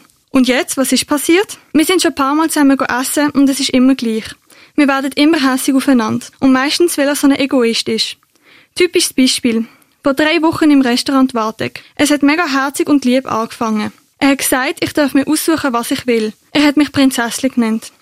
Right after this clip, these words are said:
Dann habe ich ihn gefragt, ob er weiss, was er will essen. Er hat gesagt, ja, er nimmt Schnitzel. Ich habe gewusst, ich nehme die Suppe. Dann haben wir bestellt. Ich habe Lust bekommen auf ein bisschen Schnitzel, weil das so nice ausgesehen hat. Ich habe ihn gefragt, ob er mir von seinem Schnitzel gibt.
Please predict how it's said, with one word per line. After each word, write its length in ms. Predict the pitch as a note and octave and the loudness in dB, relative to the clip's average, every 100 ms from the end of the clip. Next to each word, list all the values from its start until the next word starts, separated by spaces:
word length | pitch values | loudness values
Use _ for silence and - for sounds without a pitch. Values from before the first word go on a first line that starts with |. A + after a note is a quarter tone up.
| _ _ | _ _
Dann 160 | D#4 F#3 | 2 4
habe 120 | D4+ | 4
ich 80 | D4+ | 4
ihn 80 | C#4+ | 2
gefragt, 460 | - C4+ D#4+ - | 2 -2 -2 -4
ob 100 | C4+ | -2
er 100 | B3+ | -2
weiss, 260 | A#3+ B3 D#4 | -2 -2 -4
was 120 | D4 | -2
er 80 | C#4+ | 0
will 80 | C#4 | 0
essen. 460 | - G#3+ - G#3+ G#3 _ _ _ _ _ - | -2 -4 -4 -6 -6 _ _ _ _ _ 0
Er 100 | C#4 | 0
hat 100 | C4+ | 2
gesagt, 380 | - B3+ A#3+ - | 0 0 -2 0
ja, 240 | C4 C4 D4 | 2 2 2
er 120 | D4 | 4
nimmt 240 | C#4 C4+ | 4 2
Schnitzel. 480 | - A#3 A3+ - B3+ _ - | 0 -2 -2 -8 -8 _ -2
Ich 160 | E4+ | 0
habe 120 | F4+ | 0
gewusst, 300 | - C#4+ D4+ - | 0 0 0 -2
ich 160 | C4 | 2
nehme 120 | C#4+ C4+ | 2 2
die 80 | |
Suppe. 380 | - A3+ - G#3+ - _ _ | -2 -4 -6 -8 -8 _ _
Dann 160 | - C#4+ | 0 2
haben 120 | D4 | 4
wir 100 | D#4+ | 2
bestellt. 500 | E4 - G#3+ G#3+ - _ - - - | 0 -2 -2 -4 -10 _ -20 -20 -2
Ich 120 | E4 | 2
habe 160 | F#4 D#4+ | 2 2
Lust 200 | E4+ - | 0 0
bekommen 240 | E4+ D#4+ | 0 0
auf 80 | D#4 | 0
ein 60 | D4+ | 0
bisschen 160 | D4 | 0
Schnitzel, 500 | C#4 A#3 A3+ - G#3+ - - | 2 0 -2 -6 -8 -4 0
weil 140 | C4+ | 0
das 140 | C4+ | 0
so 100 | - | 2
nice 300 | C4+ B3 C4 | 2 2 0
ausgesehen 360 | C4 - - A#3+ | -4 -6 -4 -2
hat. 160 | G#3 - - _ - - - | -4 -8 -20 _ -20 -14 -4
Ich 120 | D#4 | 0
habe 160 | D4+ | 4
ihn 100 | C4+ | 2
gefragt, 420 | A#3+ - C#4+ - C#4+ | 2 0 -4 -2 -4
ob 100 | D4 | 2
er 80 | |
mir 200 | C#4+ C#4 | 4 2
von 100 | C4+ | 0
seinem 200 | C#4 C#4+ | 0 0
Schnitzel 400 | D4 A3+ A3+ B3+ | 0 -2 -4 -6
gibt. 340 | A#3+ A#3 - | -6 -8 -10